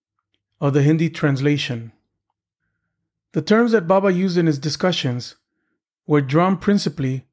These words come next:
from Sankhya, the first of the six recognized systems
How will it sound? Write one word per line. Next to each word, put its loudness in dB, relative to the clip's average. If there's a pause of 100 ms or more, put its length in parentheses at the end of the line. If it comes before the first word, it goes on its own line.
(440)
from 0
Sankhya, -2 (1040)
the -4
first 0
of 2
the 2
six -2
recognized 2
systems -4